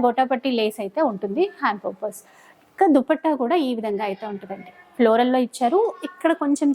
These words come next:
చేంజ్ ఏంటంటే ఈ బోర్డర్ లో మనకి వీవింగ్ అనేది ఇచ్చారు. ట్వెల్వ్ ఫిఫ్టీ ఫ్రీ షిప్పింగ్. ఎల్లోలో మనకి, ఆ, టూ త్రీ కలర్స్ అయితే ఉన్నాయి.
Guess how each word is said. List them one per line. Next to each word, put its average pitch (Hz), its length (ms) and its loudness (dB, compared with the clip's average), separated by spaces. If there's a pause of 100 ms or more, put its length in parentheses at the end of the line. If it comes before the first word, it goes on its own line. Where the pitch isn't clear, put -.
చేంజ్ 277 300 2
ఏంటంటే 254 380 0 (100)
ఈ - 20 0 (140)
బోర్డర్ 254 340 2
లో 330 140 -2
మనకి 392 280 -6
వీవింగ్ 240 380 -4
అనేది 247 240 -4
ఇచ్చారు. - 280 -8 (680)
ట్వెల్వ్ 311 260 2
ఫిఫ్టీ 381 280 0 (280)
ఫ్రీ 277 100 2 (100)
షిప్పింగ్. - 300 -20 (340)
ఎల్లోలో 320 320 4 (120)
మనకి, 302 300 -2 (600)
ఆ, 220 40 0 (160)
టూ 349 100 4 (140)
త్రీ 359 120 4 (140)
కలర్స్ 254 380 0
అయితే 226 280 -6
ఉన్నాయి. 196 260 -12